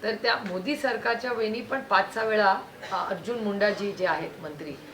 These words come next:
तेव्हा त्यांच्याकडे डिपार्टमेंट होतं, त्यांनी अनेक वेळा आरक्षण आणली बाकीच्या राज्यातली.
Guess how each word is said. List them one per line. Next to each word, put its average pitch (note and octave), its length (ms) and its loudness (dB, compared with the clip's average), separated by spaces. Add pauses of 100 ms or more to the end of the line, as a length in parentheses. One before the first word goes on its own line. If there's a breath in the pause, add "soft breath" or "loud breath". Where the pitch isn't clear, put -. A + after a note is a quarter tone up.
(200)
तेव्हा F3 220 -2
त्यांच्याकडे F#3 500 -2
डिपार्टमेंट F3 460 -2
होतं, F#3 260 -2
त्यांनी A#3 260 -4
अनेक C4+ 280 2
वेळा D4 120 12
आरक्षण C4 380 6
आणली A#3 220 0
बाकीच्या G#3 440 0
राज्यातली. F3 400 -8